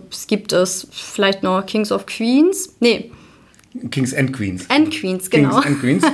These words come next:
Speaker 1: <laughs>
Speaker 2: Könige und Königinnen,
Speaker 1: Genau,
Speaker 2: ja.
Speaker 1: das war's. Ähm, und, äh, sonst wird's tatsächlich auch schwierig, äh, für die ganze Familie in einem Geschäft alles zu finden.
Speaker 2: Ja. Es gibt natürlich auch noch solche Läden. Ich glaub, Ernstings haben wir auch. Oder, oder Taco. Welcher,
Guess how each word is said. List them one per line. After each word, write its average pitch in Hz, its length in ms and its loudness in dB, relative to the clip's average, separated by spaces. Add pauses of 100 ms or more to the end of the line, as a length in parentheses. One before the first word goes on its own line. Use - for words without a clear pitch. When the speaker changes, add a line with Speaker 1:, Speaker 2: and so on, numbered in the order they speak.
(100)
Speaker 1:
<laughs> - 200 -6
Speaker 2:
Könige 170 320 2
und 127 180 -2
Königinnen, 131 340 0
Speaker 1:
Genau, 254 320 4
Speaker 2:
ja. 220 60 2
Speaker 1:
das 226 220 -2
war's. 233 280 0 (300)
Ähm, 220 520 2 (320)
und, 185 340 -2
äh, 180 160 -6
sonst 185 300 -2
wird's 180 200 -4
tatsächlich 190 680 -4
auch 180 100 -4
schwierig, 196 600 0
äh, 180 100 -2
für - 160 -4
die 180 80 -2
ganze 214 300 0
Familie 214 320 4
in - 100 0
einem 247 300 6
Geschäft 214 640 0
alles 240 260 2
zu - 100 -6
finden. 190 580 -2 (200)
Speaker 2:
Ja. 104 220 -2 (360)
Es - 140 -4
gibt 143 160 2
natürlich 139 300 4
auch 123 80 4
noch 123 100 4
solche 117 240 2
Läden. 117 320 4
Ich 123 80 2
glaub, - 240 -4
Ernstings 147 640 0
haben 151 160 2
wir 135 100 0
auch. 180 220 -4
Oder, 117 240 0
oder 117 160 -4
Taco. 202 500 -4
Welcher, 123 400 -6